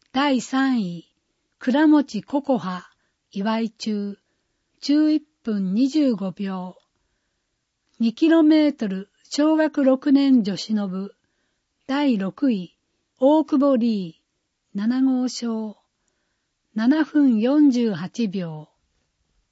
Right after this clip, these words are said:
参加者、関係者の集合写真があります。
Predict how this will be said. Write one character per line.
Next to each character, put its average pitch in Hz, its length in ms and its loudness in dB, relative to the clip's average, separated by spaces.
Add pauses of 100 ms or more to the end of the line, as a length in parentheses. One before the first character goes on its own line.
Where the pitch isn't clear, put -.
(120)
参 302 380 2
加 277 120 -4
者、 196 320 -8 (280)
関 294 300 2
係 294 280 -2
者 269 180 -2
の 262 180 2
集 269 280 0
合 294 240 0
写 277 180 -4
真 262 300 4
が 202 100 -4
あ 185 80 -6
り 165 120 -8
ま 160 160 -10
す。 - 240 -20